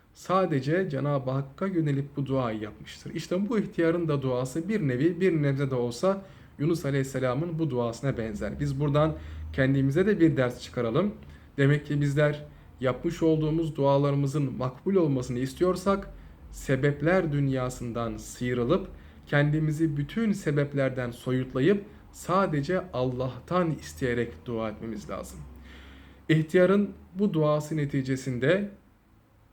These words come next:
geceleyin uyumakta olan Vali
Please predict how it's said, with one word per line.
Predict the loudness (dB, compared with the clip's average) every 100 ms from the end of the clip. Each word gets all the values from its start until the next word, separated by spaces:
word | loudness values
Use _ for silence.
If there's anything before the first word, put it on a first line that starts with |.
| _ _ _ -4
geceleyin | -2 0 2 0 0 -4 -10 -10 -2
uyumakta | 0 0 0 -2 -2
olan | 0 0 -2 -8 -20 -20 -20 -10
Vali | 0 2 2 2 -2